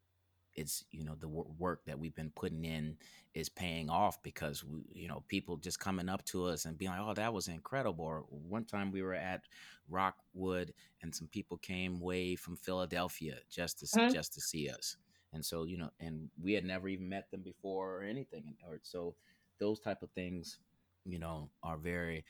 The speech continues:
Speaker 1: very humbling, and it's, and, and it's dope, man, 'cause it's like, man, who, who knew someone would do that? Now,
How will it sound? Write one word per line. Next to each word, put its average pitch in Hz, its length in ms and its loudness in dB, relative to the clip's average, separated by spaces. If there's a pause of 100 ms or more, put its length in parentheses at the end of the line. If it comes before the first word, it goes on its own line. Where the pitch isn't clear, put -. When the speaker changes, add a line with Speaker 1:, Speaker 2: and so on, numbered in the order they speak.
(300)
Speaker 1:
very 123 200 8
humbling, 98 600 6 (220)
and 85 200 2
it's, 82 240 -6
and, 85 360 -2
and 87 160 0
it's 90 140 -2
dope, 95 320 4
man, 78 220 -4
'cause 80 260 -4
it's 78 180 -4
like, 78 240 0 (440)
man, 87 340 0 (440)
who, 101 220 2 (260)
who 120 160 6
knew 107 240 6
someone 95 420 4
would 80 120 -4
do 90 180 2
that? 82 200 2
Now, 82 240 2